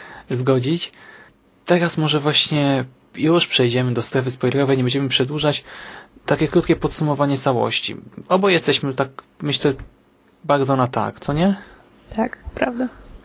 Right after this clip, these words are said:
Speaker 1: Mamy tutaj trzy zupełnie różne podejścia do tematu ekstremum. Na początku właśnie, jak daleko jesteśmy w stanie posunąć się, by zachować wieczną młodość.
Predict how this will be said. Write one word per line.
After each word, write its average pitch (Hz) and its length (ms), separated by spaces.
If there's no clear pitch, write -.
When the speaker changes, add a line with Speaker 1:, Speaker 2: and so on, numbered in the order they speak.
Speaker 1:
Mamy 156 220
tutaj 151 540
trzy - 380
zupełnie 143 460
różne 143 300
podejścia 123 720
do 110 180
tematu 120 680
ekstremum. 127 920
Na 127 100
początku 123 520
właśnie, 113 420
jak 123 200
daleko 127 300
jesteśmy 123 420
w - 40
stanie 123 300
posunąć 117 520
się, 131 140
by 113 80
zachować 117 360
wieczną 127 280
młodość. 135 640